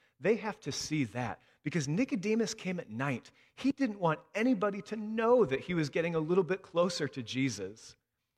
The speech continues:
And we can do all the right things in church. We can do all of the basic Pharisee things, just like Nicodemus did, and that all is good and has a point and purpose. But it will fall short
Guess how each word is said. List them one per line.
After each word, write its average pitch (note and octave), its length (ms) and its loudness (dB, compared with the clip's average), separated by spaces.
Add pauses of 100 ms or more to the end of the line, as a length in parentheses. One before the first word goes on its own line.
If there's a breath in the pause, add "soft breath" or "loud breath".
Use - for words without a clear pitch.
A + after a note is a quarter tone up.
And D3+ 100 0
we A3 100 2
can F#3 120 -2
do C#3+ 300 -2
all G3 260 2
the G3 100 -4
right F3 240 0
things C#3+ 300 -4
in C3+ 100 -2
church. - 380 -4
We G#3 100 -6
can A3 140 -4
do F#3+ 160 -2
all E3+ 280 2
of D3 120 -6
the C3 60 -2
basic F#3 580 -4
Pharisee F3+ 640 -4
things, F#2 520 -8 (320 soft breath)
just - 280 -6
like A3 200 2
Nicodemus A#2+ 580 -4
did, G2+ 280 -2
and C#3+ 160 -4
that G3 200 -4
all D#3 220 0
is B2+ 260 -4
good F#3+ 300 2
and C3 120 -10
has B2+ 160 -6
a B2 60 -8
point D3 380 -4
and A2 120 -16
purpose. - 540 -12 (480 soft breath)
But D3 120 0
it E3+ 120 -10
will D3 100 -2
fall G3+ 440 -4
short B2+ 680 -2